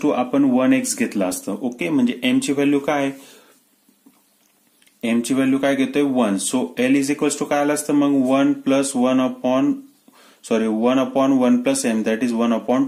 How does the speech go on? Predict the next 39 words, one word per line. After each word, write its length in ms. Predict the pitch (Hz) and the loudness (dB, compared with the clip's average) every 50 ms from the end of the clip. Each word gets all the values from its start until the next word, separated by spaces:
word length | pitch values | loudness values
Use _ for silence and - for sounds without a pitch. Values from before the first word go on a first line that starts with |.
| - | 0
two. 200 | - 123 98 85 - - - - - _ _ _ _ - - | 0 0 0 -2 -4 -12 -20 -20 -20 _ _ _ _ -10 -4
समजा 280 | - 131 139 135 147 147 | -2 0 0 2 2 2
y 300 | 139 139 135 139 139 143 | 2 2 2 2 2 2
is 80 | 135 | 0
equals 360 | 139 139 139 - 143 139 - 160 | 0 0 0 0 -2 -2 -2 -4
to 40 | 160 160 - - | -6 -4 -2 0
two 80 | 151 | 2
x 240 | 135 123 120 113 113 | 2 2 2 0 0
घेतले 240 | 123 113 - 107 104 | -2 -2 0 0 -2
असते, 200 | 101 - - 127 | -2 -2 0 0
म्हणजे 280 | 123 123 120 120 123 | 2 2 2 0 2
एम 120 | 120 123 123 | 2 2 2
ची 120 | 123 139 | 2 0
value 280 | 135 139 135 135 139 135 | 0 2 2 2 2 2
काय 180 | 139 143 139 | 2 0 0
घेतली 240 | 135 139 139 135 135 | 0 0 0 0 0
असते 220 | 127 127 - - 139 | -2 -2 -2 -2 -2
आपण? 260 | 131 127 - 143 147 | -2 0 -2 -2 -4
टू 320 | 143 - - - 147 135 | -4 -6 -2 0 2 2
घेतली 280 | 117 113 104 - 101 92 | 2 2 0 -2 -4 -6
असते, 200 | 92 - - 117 - - | -4 -4 -4 -4 -4 -2
तर 80 | 127 | -2
limit 320 | 123 123 131 131 139 135 - | 0 2 2 2 2 0 0
काय 160 | - 143 139 | 0 0 0
भेटलं 280 | 139 139 135 135 135 131 | 0 0 0 0 -2 -2
असतं 180 | 127 - - | -2 -2 -2
आपल्याला? 460 | 131 123 123 127 127 127 131 135 139 135 135 - - - - - - _ _ _ _ _ _ _ _ _ _ _ _ _ _ _ _ _ _ - | -2 -2 0 -2 0 0 0 0 -2 -4 -6 -12 -20 -20 -20 -20 -20 _ _ _ _ _ _ _ _ _ _ _ _ _ _ _ _ _ _ -4
L 120 | 120 120 120 | -2 0 2
is 120 | 123 123 | 2 2
equals 340 | 123 127 123 - 123 123 123 - | 0 -2 -2 -2 -2 -2 -4 -6
to 40 | 135 127 - - | -10 -8 -4 0
two 120 | 147 147 147 135 127 | 2 2 4 2 2
upon 540 | 123 - 135 131 131 135 139 139 135 123 113 | 0 0 0 0 2 2 4 2 2 2 2
one 180 | 113 113 113 107 - - | 0 0 0 -2 -2 -2
plus 140 | 131 139 135 - 131 | -4 -4 -2 -2 -2
two. 120 | 117 - | -2 -2
का? 200 | - 139 143 151 | -2 -2 -4 -2
कारण 240 | 147 - 131 127 135 | -2 -2 -2 -2 -2
की 120 | 131 - | -4 -8